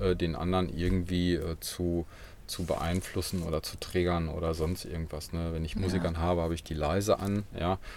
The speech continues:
Speaker 1: und nicht laut, dass irgendwie noch fünfhundert Meter weiter die Musik gehört wird, ne?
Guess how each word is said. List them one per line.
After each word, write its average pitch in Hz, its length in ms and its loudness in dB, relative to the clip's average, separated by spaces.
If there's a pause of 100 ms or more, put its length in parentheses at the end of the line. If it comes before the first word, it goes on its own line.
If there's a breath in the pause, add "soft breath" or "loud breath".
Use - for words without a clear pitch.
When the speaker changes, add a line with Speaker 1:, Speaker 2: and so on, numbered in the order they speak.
(140)
Speaker 1:
und 95 120 -4
nicht 92 160 0
laut, 92 300 8
dass 90 160 4
irgendwie 92 260 2
noch 87 140 2
fünfhundert 90 460 2
Meter 87 320 0
weiter 82 300 2
die 85 100 2
Musik 80 300 -4
gehört 78 340 -2
wird, 78 240 -4 (220)
ne? 78 100 -6